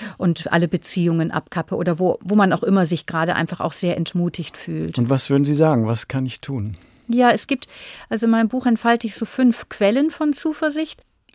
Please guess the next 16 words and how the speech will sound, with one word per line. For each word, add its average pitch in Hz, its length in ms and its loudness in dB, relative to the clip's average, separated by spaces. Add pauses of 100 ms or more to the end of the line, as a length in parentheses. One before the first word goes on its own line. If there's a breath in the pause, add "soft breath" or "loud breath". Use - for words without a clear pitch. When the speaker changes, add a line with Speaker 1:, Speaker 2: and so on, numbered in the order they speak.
(300 soft breath)
Speaker 1:
Und 226 120 6
die 247 60 10
sind 254 120 6
alle 277 200 6
sehr 277 140 8
praktikabel, 247 1040 2
äh, 226 260 -2
umsetzbar. 202 720 2
Die 208 120 -2
erste 294 280 0
ist - 80 -6
ganz 302 240 0
einfach, 233 400 -2
nämlich 233 420 2 (760 loud breath)
Zuversicht 277 480 4
hat 277 160 2